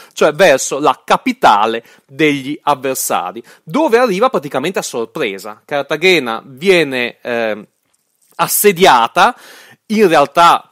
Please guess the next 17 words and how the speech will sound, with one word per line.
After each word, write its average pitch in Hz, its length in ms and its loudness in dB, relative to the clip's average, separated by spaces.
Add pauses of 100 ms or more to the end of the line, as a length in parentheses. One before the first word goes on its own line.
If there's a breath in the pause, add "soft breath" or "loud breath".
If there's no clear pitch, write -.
(160)
come 135 280 -8
è 143 60 -2
ovvio, 123 460 -2
è 127 160 -2
molto 180 460 0
ben 131 240 -2
difesa, 139 720 -2
è 135 100 -4
in 127 120 -4
mezzo 135 500 -2
a 123 80 0
una 131 240 -4
laguna, 127 640 -2
s-, - 180 -12
attendono 165 1120 -4
altri 156 460 2
rinforzi, 147 840 -2